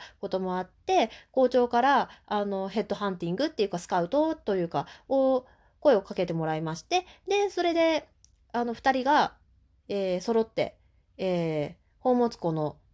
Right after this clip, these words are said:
事務員さん、番人をすることになりました。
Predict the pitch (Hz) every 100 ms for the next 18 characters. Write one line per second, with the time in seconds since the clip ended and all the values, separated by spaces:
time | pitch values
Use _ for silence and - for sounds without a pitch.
0 | - 202 202 170 160 143 156 208 196 196
1 | 170 226 285 226 196 180 302 294 202 180
2 | 160 165 147